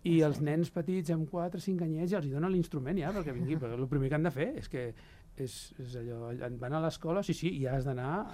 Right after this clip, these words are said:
Speaker 1: i vas a l'associació musical, que ja t'ensenyarà el director a fer quatre notes. I veus tu, vas a tocar amb una banda, ho dic perquè últimament estic tocant molt amb bandes a València,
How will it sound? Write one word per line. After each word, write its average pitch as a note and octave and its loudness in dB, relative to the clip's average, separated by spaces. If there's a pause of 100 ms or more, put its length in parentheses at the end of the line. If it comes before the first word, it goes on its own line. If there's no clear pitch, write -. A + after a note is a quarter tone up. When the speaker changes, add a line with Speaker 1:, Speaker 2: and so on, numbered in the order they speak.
(100)
Speaker 1:
i G3 2
vas A#2+ -2
a C#3 -2
l'associació D3+ -2
musical, D#3+ -2
que A#2+ -6
ja A#2 -6
t'ensenyarà D#3+ -2
el E3 0
director E3+ 2 (340)
a E3 0
fer D3 -2
quatre E3+ 0
notes. C#3+ -4 (440)
I C#3+ 2
veus E3 4
tu, G3 0
vas D#3+ 4
a D3+ 0
tocar D#3+ -2
amb E3 2
una D#3 2
banda, F#3 2 (120)
ho C#3 -4
dic C#3+ -2
perquè D#3+ 2 (320)
últimament C3+ 0
estic D3 -8
tocant C3+ -4
molt B2 -4
amb B2 -6
bandes B2 -6
a C3 -4
València, B2 -4